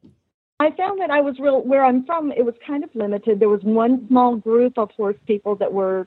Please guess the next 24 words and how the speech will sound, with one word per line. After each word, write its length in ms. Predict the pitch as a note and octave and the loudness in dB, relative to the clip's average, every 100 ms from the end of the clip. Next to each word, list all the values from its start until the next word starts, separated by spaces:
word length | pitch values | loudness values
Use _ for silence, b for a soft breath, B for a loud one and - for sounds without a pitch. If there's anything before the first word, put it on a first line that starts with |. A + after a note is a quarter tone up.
| - | 0
trail 260 | G#3+ F3+ E3+ | 2 2 2
riders, 400 | D3+ F3 A#3+ B3+ | 0 2 2 2
which 200 | G3+ F#3 | -2 -2
is 80 | F#3 | -8
what 120 | - E3+ | -4 -2
I 120 | F3+ | 0
really 280 | E3+ D#3+ E3 | -2 -4 -4
like 220 | E3 D#3+ | -6 -8
to 100 | G3 | -12
do. 380 | F3 E3 E3+ F#3 - b b b b - | -4 -2 0 -2 -10 b b b b 2
And 440 | A3 G#3+ G#3 G#3+ - | 4 4 2 -2 2
if 140 | A3+ A#3 G#3 | 2 2 -4
you, 260 | A3+ A3+ - | 0 0 0
you 200 | A#3 A#3+ | 2 4
were 100 | A3+ | 4
kind 300 | - E4 G#4+ | 0 0 0
of 100 | F4+ | 0
limited, 460 | F4 G4 G4 G3+ | -2 0 0 2
you 100 | A3 | 4
had 240 | B3 C4 C4 | 4 4 4
to 80 | C#4+ | 2
be 180 | C#4+ B3+ | 0 0
friends 300 | C#4 C#4 B3+ | 2 2 2
with 140 | B3+ | 0